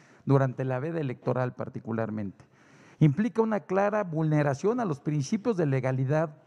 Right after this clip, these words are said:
pero sobre todo y de forma más grave, al de equidad en la contienda,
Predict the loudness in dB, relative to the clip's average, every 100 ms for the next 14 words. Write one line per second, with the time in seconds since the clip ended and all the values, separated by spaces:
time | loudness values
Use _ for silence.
0 | -2 0 0 -2 -4 -2 0 0 0 -4
1 | -6 -2 -2 -2 -2 -2 -2 0 0 0
2 | -4 -10 _ _ -20 -2 2 4 2 -2
3 | 0 2 2 0 -2 -2 -2 -2 -2 0
4 | 0 -2